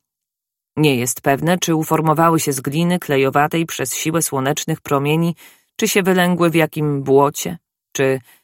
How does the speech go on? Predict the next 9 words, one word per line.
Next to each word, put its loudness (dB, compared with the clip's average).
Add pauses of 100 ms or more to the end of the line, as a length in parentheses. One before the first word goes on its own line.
(120)
powstały 2
z -4
nieczystej -2
piany 0
morskiej. -6 (800)
Z -6
tych 2
dwóch 0
Jachusów -2